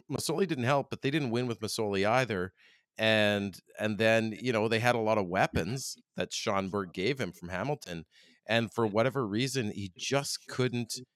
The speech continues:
get it going. And then the other thing was, uh, regardless of Masoli, you saw continued, uh, game management issues with Lapo.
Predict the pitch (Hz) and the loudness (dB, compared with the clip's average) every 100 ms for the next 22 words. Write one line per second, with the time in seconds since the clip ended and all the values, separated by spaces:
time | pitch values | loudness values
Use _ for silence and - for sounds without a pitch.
0 | _ 113 107 - 120 131 135 127 123 139 | _ 0 0 2 4 4 4 2 2 2
1 | 175 170 147 127 110 - 143 - _ 135 | 2 0 0 0 -2 -6 -14 -20 _ -16
2 | 139 143 123 160 180 214 202 143 117 - | -12 -2 2 6 6 6 2 0 -2 -2
3 | - 170 156 117 123 - - 143 156 160 | 0 0 0 0 -2 -2 0 2 2 2
4 | 151 143 _ _ _ _ _ - 131 - | 0 -6 _ _ _ _ _ -12 -12 -8
5 | - 160 165 165 160 160 131 _ - 156 | -4 -2 0 0 0 -2 -6 _ -20 -12
6 | - 123 113 113 127 151 123 113 120 131 | -4 -2 0 0 2 2 2 2 2 -2
7 | - 120 - 101 - 113 98 92 - 98 | -2 -4 0 -2 -2 -2 -2 -4 -6 -6
8 | 101 82 80 80 - 80 69 53 | -2 0 2 0 -4 -10 -8 -10